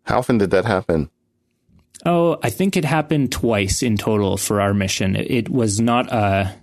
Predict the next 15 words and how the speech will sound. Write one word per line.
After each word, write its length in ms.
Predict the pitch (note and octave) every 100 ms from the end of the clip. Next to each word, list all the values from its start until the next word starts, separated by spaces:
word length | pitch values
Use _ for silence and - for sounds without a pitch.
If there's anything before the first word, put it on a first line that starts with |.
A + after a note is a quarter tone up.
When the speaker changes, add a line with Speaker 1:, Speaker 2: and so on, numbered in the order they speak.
| _
Speaker 2:
not 260 | C3 C3 -
common 260 | A#2+ A2
at 100 | G2
all. 340 | F#2+ F#2+ F#2+ A2
And, 400 | - G2 G2 G2+ G2 - - - _
and 140 | A#2+
really, 240 | A#2 B2 A#2+
like, 180 | A2+ A2
I 80 |
can't 200 | A2 B2
even 200 | A#2 A2
tell 220 | G2+ G#2 G#2
you 280 | G2+ G2
who 320 | F#2+ - A#2+ A2+
was 300 | G2+ F2+